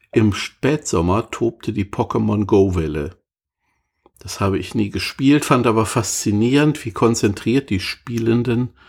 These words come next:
auf ihre Smartphones starten. Vier Spielende sind auf einem meiner Bilder.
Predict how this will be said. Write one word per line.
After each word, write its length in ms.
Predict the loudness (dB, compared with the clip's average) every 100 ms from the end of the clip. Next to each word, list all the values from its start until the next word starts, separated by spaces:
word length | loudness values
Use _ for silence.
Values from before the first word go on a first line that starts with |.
| -20 -20 -20 -20 _
auf 220 | -2 0
ihre 200 | 0 -2
Smartphones 1000 | -2 -2 0 0 -2 -2 0 0 -4 -14 _
starten. 680 | -10 -4 -4 -4 -8 -10 -12 _
Vier 340 | -10 0 2
Spielende 840 | 2 -4 -4 0 2 2 0 -4 -4 _ -20 -20 _
sind 260 | 0 2 2
auf 220 | 0 0
einem 320 | 0 2 2
meiner 320 | 2 2 0
Bilder. 540 | 2 2 2 -4 -8